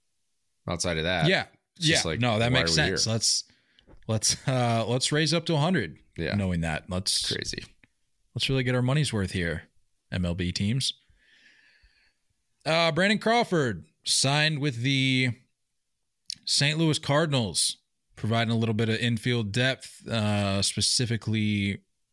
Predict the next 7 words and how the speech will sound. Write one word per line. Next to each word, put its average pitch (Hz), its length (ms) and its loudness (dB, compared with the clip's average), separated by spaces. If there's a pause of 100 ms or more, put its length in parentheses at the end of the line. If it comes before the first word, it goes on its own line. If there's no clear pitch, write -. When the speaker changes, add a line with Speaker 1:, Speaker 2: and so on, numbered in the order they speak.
(140)
Speaker 2:
some - 220 -2
shortstop 95 760 -2
depth, 95 320 -4 (320)
depth 104 300 -2
for 95 540 -2
Mason 95 520 -2
Wynn. 95 400 0